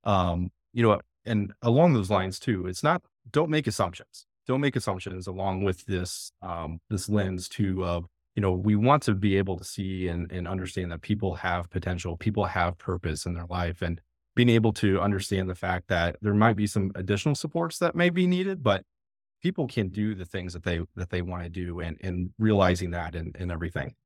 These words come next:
Um, and, you know, I think ultimately too, like, get to know people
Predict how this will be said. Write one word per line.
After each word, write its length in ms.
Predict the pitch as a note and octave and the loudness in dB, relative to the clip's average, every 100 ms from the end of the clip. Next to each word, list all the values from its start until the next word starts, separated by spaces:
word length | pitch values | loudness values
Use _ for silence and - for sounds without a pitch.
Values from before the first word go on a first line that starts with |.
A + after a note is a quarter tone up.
| _ _ - | _ _ 0
Um, 480 | A2 G2+ F#2+ F2 F2+ _ _ - | 4 6 4 2 -4 _ _ 2
and, 280 | B2 A2 A#2 _ | 4 4 0 _
you 80 | - | 2
know, 100 | A2 | 4
I 80 | G#2+ | 4
think 220 | B2+ C#3+ - | 2 -2 0
ultimately 400 | G2+ G#2+ A2 F#2 | 0 2 2 2
too, 320 | F2+ G2+ E2+ | 0 -4 -4
like, 160 | F2 F2+ _ _ _ _ _ _ _ | -8 -12 _ _ _ _ _ _ _
get 120 | - D3 | -4 0
to 80 | |
know 120 | A2+ B2+ | 2 2
people 220 | E2+ | -2